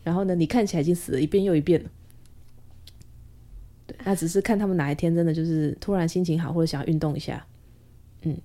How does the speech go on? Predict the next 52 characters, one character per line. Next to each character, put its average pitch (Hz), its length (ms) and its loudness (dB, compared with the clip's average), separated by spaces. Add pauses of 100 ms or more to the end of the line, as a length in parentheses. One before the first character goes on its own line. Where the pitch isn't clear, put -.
那 175 120 0
这 185 120 4
件 180 100 4
事 185 100 -2
可 170 140 -2
能 131 100 -4
就 143 100 -2
变 156 140 2
成 151 80 2
现 156 180 2
实。 - 240 -6 (1120)
啊， 165 80 -2
毕 175 100 -6
竟 180 80 0
他 190 100 0
们 156 120 2
已 156 40 2
经 165 80 2
演 139 140 0
过 156 160 2
一 147 60 4
次 151 240 -2
了， 170 160 -6
所 160 160 -4
以 160 100 0
有 151 120 0
可 151 140 -4
能 143 140 -4
你 143 180 -8 (360)
发 160 140 0
现 175 220 0
这 175 80 0
件 170 120 4
事 165 140 -2
情 147 180 -2
之 151 140 -4
后， 147 80 0
哎， 151 180 0
你 156 140 0
也 143 80 0
不 143 160 -6
会 147 200 -2
就 143 120 -4
是 143 220 -4 (340)
被 165 100 -2
人 160 80 2
家 156 40 -4
发 160 100 -2
现 165 100 0
你 147 120 2
死 - 200 -12
了， - 100 -12